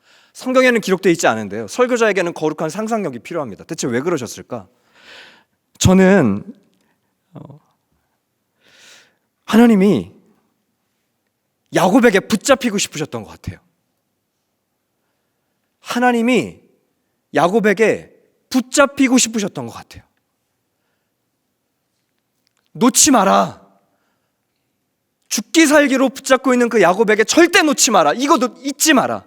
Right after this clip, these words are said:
이 경험을 전 야곱에게 주고 싶으셨던 것 같아요, 하나님이요. 그리고 "다시 너 시작할 수 있다. 다시 새롭게 시작할 수 있다." 새로운 시작의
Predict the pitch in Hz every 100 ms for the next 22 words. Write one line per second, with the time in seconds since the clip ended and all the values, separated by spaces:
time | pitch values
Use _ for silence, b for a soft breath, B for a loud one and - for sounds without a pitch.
0 | b b 285 370 285 262 262 269 277 113
1 | 104 b b b 269 269 170 220 254 254
2 | - 240 311 302 262 190 131 107 87 -
3 | 78 _ - 180 170 104 87 90 _ _
4 | _ _ _ _ _ _ _ _ _ _
5 | _ _ _ _ _ _ _ _ _ _
6 | _ _ _ _ _ _ _ _ _ _
7 | _ _ _ _ - 131 139 233 - _
8 | _ _ _ _ _ _ _ - - -
9 | 208 160 - 196 - 151 - - _ _
10 | _ _ _ _ _ - - 294 302 294
11 | 294 285 277 - 254 196 - 113 _ 95
12 | _ _ _ _ _ _ _ - - 330
13 | 330 330 320 - 277 262 262 254 254